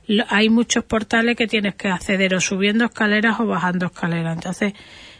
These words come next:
bueno, eso que nos parecen tres escaleras, que no parece nada, para personas puede ser un mundo, ¿no?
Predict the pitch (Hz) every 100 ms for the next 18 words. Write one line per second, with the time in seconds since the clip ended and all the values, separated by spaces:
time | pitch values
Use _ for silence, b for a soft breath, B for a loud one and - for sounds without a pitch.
0 | B 202 202 196 185 220 214 214 - 214
1 | 202 - 202 196 185 190 - 196 208 190
2 | 170 170 180 190 196 - 202 196 202 202
3 | 190 180 - 175 - 190 196 196 - 190
4 | 180 - 185 190 - _ _ _ _ _
5 | _ - 214 208 180 160 156 190